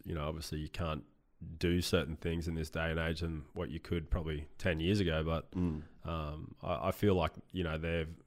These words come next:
Speaker 1: probably still h-, trying to hold on to that sort of thing. A-, and you, when you look at it like that, it kinda makes sense. Um, but yeah, it's, uh, it's interesting. It was, um,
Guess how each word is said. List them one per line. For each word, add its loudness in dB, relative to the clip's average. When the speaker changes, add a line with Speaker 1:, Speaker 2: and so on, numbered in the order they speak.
Speaker 1:
probably 0
still -4
h-, -10
trying 2
to 2
hold 2
on 2
to -2
that -4
sort -2
of -4
thing. -2
A-, -4
and 4
you, 4
when 8
you 10
look 8
at 10
it 4
like 2
that, 0
it -4
kinda -4
makes -6
sense. -6
Um, -2
but 4
yeah, 12
it's, 0
uh, 6
it's 0
interesting. 4
It 0
was, 2
um, 2